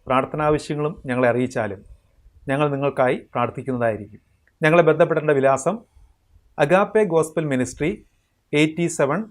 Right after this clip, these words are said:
മൈത്രി നഗർ, ആശ്രാമം, കൊല്ലം. ഇമെയിൽ ഐ ഡി സത്യം സത്യമായി at gmail dot com. ഫോൺ നമ്പർ എയ്റ്റ് വൺ ത്രീ സിക്സ് നയൻ ത്രീ ഡബിൾ സിക്സ് ഫോർ എയ്റ്റ്.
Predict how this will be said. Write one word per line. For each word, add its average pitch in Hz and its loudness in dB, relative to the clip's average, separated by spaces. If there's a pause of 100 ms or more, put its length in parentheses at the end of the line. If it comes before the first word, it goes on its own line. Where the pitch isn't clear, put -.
(440)
മൈത്രി 156 2
നഗർ, 156 2 (560)
ആശ്രാമം, 143 0 (320)
കൊല്ലം. 120 2 (680)
ഇമെയിൽ 180 4
ഐ - 4
ഡി 208 0 (640)
സത്യം 190 2 (100)
സത്യമായി 156 0 (200)
at 135 -2
gmail 143 -2 (160)
dot 123 -2
com. 101 -6 (520)
ഫോൺ 165 6
നമ്പർ 151 2 (720)
എയ്റ്റ് 180 2
വൺ 220 0 (300)
ത്രീ 165 2 (120)
സിക്സ് 185 -2 (320)
നയൻ 147 2 (120)
ത്രീ 170 0 (380)
ഡബിൾ 139 2 (120)
സിക്സ് 170 -6 (320)
ഫോർ 139 4
എയ്റ്റ്. - -12